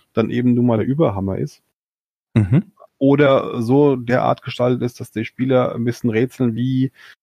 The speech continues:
Speaker 1: würde denn jetzt die Kombination wirklich dann auch, äh, funktionieren am Spieltisch. Ähm, da muss ich natürlich sagen, das können wir nicht alles regeln.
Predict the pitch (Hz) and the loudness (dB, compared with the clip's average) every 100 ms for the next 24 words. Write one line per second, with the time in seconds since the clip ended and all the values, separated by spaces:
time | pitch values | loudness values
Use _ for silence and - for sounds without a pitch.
0 | _ 117 110 120 135 120 110 110 113 - | _ -8 0 2 2 2 2 4 0 -4
1 | - 117 117 107 101 - 120 117 110 110 | 0 2 2 0 -2 -2 0 0 0 -4
2 | - 107 - 98 - - _ _ _ - | -6 -10 -6 -6 -6 -8 _ _ _ -12
3 | 60 - _ _ - 117 107 - 104 123 | -12 -12 _ _ -4 -2 -2 0 0 2
4 | 175 117 - 127 151 196 - - _ _ | 0 -2 -6 -6 -2 -4 -6 -12 _ _
5 | _ _ _ _ _ _ _ _ _ - | _ _ _ _ _ _ _ _ _ -8
6 | - 113 113 117 - _ - 605 - 117 | -4 0 0 -2 -6 _ -18 -16 -16 -20
7 | _ _ _ _ - 123 139 135 139 143 | _ _ _ _ 2 4 6 4 4 2
8 | 143 131 127 131 135 131 131 117 - 127 | 2 2 2 0 2 2 2 0 -2 0
9 | 123 113 123 95 92 - - 87 95 | 2 0 -2 -4 -6 -6 -8 -8 -10